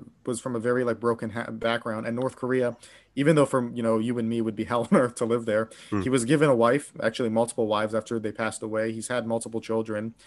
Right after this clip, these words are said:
Speaker 1: and he passed away a few years ago, you know, surrounded by his loved ones, essentially.
Speaker 2: Yeah.
Speaker 1: So it's a very strange, strange story. And, uh, if you read the book and you look into the more details, there's, there's things that he did to the other defectors that I don't think reflects very well on him.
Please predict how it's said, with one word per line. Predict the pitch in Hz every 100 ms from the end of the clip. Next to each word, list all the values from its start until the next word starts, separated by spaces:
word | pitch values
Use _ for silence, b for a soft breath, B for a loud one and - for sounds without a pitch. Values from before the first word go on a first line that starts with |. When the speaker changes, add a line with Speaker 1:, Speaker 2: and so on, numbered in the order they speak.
| b b b
Speaker 1:
and | 117 117
he | 123 131 131 127
passed | 120 131 131 131
away | 127
a | 127
few | 123
years | 113 117
ago, | 123 110 107 110
you | 113
know, | 104
surrounded | 107 117 117 123 117
by | 113 110 107
his | 113 107
loved | 107 113
ones, | 117 101
essentially. | 98 101 98 107 110 - -
Speaker 2:
Yeah. | 113
Speaker 1:
So | 110 101 b b b
it's | - 123
a |
very | 120 151 139 127 113
strange, | - - 127 123 123 117 - -
strange | - - 131 120 113
story. | - 117 113 117 117
And, | 107 107
uh, | 110 107 b b b -
if | 113
you | 120
read | 156 131
the |
book | 117 123
and | 127
you | 120
look | 113 117
into | 117
the | 117
more | 110
details, | 110 113 - 117 110
there's, | 117 107
there's | - 120
things | - 131
that | 123 117
he | 123
did | 110 110 113 113
to | -
the | 113
other | 110 110
defectors | 104 110 - 117 117 107
that | 104 101 B B -
I | 117
don't | 120
think | 120
reflects | 117 110 113 -
very | - 113 107
well | 104 110
on | 117
him. | 120 123 120